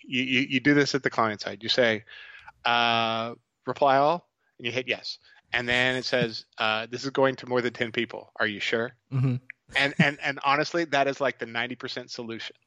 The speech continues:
Speaker 2: Mm-hmm.
Speaker 1: You know, 'cause most people be like, "Oh, okay. You know, I didn't mean to send it to, you know, fifty thousand people." Um, it's, it's actually kinda simple. Now, the problem, of course, is when it gets into, like, aliases and stuff like that, that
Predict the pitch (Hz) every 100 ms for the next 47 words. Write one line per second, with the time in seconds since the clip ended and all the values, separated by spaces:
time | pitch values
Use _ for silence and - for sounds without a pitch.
0 | _ _ _ - 123 131 131 139 143 156
1 | 147 170 147 131 110 - - _ - 151
2 | 123 - _ _ _ _ _ _ _ _
3 | _ _ - 127 127 101 101 - _ _
4 | _ 165 139 117 120 135 135 127 127 143
5 | 143 143 143 143 180 185 147 - - 127
6 | 123 120 101 - - 135 - 113 - 113
7 | 107 104 104 - 107 101 98 _ - -
8 | - - 120 113 107 _ _ 139 - -
9 | - - - - - 285 254 233 - 247
10 | - - 147 139 135 127 131 165 147 139
11 | 117 131 117 113 120 117 113 110 113 107
12 | 104 101 123 110 113 117 107 - 110 107
13 | 107 - 107 104 104 123 135 - - 139
14 | 165